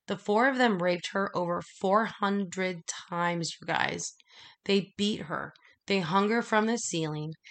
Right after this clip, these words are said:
They used her as a quote-unquote punching bag. They dropped barbells onto her stomach,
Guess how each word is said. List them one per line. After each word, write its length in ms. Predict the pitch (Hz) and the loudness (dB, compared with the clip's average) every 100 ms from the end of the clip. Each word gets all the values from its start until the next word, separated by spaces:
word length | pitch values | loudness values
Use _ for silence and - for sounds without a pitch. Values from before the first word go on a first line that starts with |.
| - _ | -20 _
They 80 | 196 | -2
used 420 | 180 190 254 240 | 0 2 2 2
her 160 | 254 247 | 2 4
as 200 | 185 175 | 4 2
a 80 | 180 | 0
quote-unquote 640 | - 208 208 196 185 170 - _ | -2 -2 0 0 0 -2 -6 _
punching 640 | - - 208 208 - 156 | -8 -2 0 0 -2 -4
bag. 420 | 151 143 143 160 160 - - - - | -4 -4 -4 -8 -12 -18 -20 -20 -8
They 140 | 202 214 | -2 2
dropped 500 | 233 240 - 165 156 | 4 4 2 -8 2
barbells 640 | 180 185 180 165 156 156 - | 6 6 4 -2 -4 -4 0
onto 300 | 185 202 214 | 2 2 2
her 180 | 226 | 2
stomach, 580 | 233 - - 156 147 156 | 0 -4 -2 -2 -2 -8